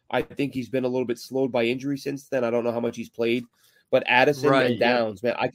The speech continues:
Speaker 1: I could watch those two all day. Again, Xavier Worthy's another guy. Boutte, I haven't seen anything on Boutte since that opener when he was benched. I don't know what's going on there, but
Speaker 2: Yeah, very
Speaker 1: Chip
Speaker 2: awkward.
Speaker 1: Kelly,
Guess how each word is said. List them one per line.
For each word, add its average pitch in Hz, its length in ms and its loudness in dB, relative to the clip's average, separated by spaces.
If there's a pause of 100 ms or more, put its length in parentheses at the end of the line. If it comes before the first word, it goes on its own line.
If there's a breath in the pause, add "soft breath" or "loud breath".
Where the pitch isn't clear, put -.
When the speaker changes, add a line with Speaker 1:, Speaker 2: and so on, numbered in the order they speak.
Speaker 1:
I 135 120 4
could 135 200 -2
watch 127 180 2
those 123 220 -4
two 123 180 0
all 107 140 4
day. 113 340 2 (380)
Again, 117 320 0
Xavier 113 380 -2
Worthy's 117 380 0
another 113 220 0
guy. 117 420 2 (380)
Boutte, 190 260 -2
I 151 120 0
haven't 214 220 0
seen 165 200 -2
anything 123 220 0
on 107 100 -6
Boutte 113 320 -4
since 117 220 -6
that - 200 0
opener 131 380 -2
when 117 100 -2
he 104 60 -4
was 95 140 -14
benched. 113 360 -2
I 110 80 0
don't 120 100 -2
know 120 60 0
what's 113 180 -2
going 104 260 -4
on 101 180 -8
there, 101 220 -10
but 98 180 -6
Speaker 2:
Yeah, 120 240 -10
very 160 220 6
Speaker 1:
Chip 127 100 0
Speaker 2:
awkward. 143 300 2
Speaker 1:
Kelly, 135 300 4